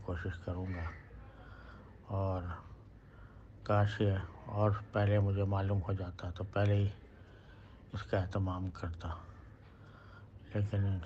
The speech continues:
انشاءاللہ اب ضرور اہتمام کروں گا۔ میں تو اس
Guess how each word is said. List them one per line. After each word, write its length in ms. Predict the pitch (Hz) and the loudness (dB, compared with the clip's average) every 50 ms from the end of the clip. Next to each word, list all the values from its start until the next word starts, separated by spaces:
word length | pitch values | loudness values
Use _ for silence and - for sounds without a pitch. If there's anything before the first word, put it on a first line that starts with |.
| - - - | -8 -6 -4
انشاءاللہ 560 | 113 107 104 - - 110 107 107 104 107 110 104 - - - - - - - - - - - - - - - - - - - - - - - | -2 -2 -2 0 -2 0 0 0 0 0 0 -2 -4 -8 -16 -20 -20 -20 -20 -18 -18 -18 -18 -20 -20 -18 -20 -20 -20 -20 -20 -20 -10 -2 0
اب 160 | 117 113 104 | 2 4 6
ضرور 320 | 110 110 107 110 113 110 | 6 6 8 6 6 6
اہتمام 420 | 104 101 104 107 107 107 104 104 101 104 - | 4 4 4 4 4 6 6 6 4 4 2
کروں 240 | 101 98 101 101 101 | 2 2 2 2 2
گا۔ 100 | 101 101 101 - - - - - - - - - - - - - - - - - - - - - - - - - - - - | 2 2 0 -4 -12 -16 -16 -16 -16 -16 -16 -18 -18 -18 -18 -18 -20 -20 -20 -20 -20 -20 -20 -20 -20 -20 -20 -20 -12 -4 2
میں 160 | 110 107 107 104 104 | 4 4 6 6 6
تو 160 | 110 107 101 104 - - - - - - - - - - - - - | 6 6 4 4 2 -4 -14 -18 -18 -20 -18 -18 -18 -16 -10 -2 -2
اس 120 | 101 | -2